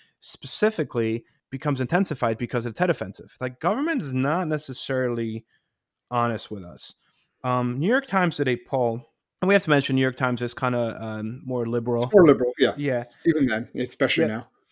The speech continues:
Speaker 1: But, um, so they did a, a poll right before the Tet Offensive, and it showed that twenty-eight percent of Americans called themselves doves, meaning that they were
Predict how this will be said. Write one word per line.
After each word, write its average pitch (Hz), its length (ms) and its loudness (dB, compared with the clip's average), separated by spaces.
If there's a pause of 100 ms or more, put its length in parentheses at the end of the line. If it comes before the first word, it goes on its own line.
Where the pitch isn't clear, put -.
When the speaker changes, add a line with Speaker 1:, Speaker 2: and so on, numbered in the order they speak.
(300)
Speaker 1:
But, 165 160 6
um, 165 240 6
so 190 140 0
they 185 80 6
did 220 140 6
a, 175 220 6
a 147 40 4
poll 139 580 2 (480)
right 196 240 2
before 165 400 0
the 131 80 -2
Tet 123 180 -2
Offensive, 113 680 -6
and 147 340 0
it 147 140 -4
showed 202 220 -2
that 175 180 -2
twenty-eight 185 640 -2
percent 147 320 -4
of 131 80 -4
Americans 123 520 -2
called 139 260 -6
themselves 123 440 -4
doves, 110 600 -4
meaning 123 320 0
that 117 260 -4
they 135 140 -4
were 120 340 -2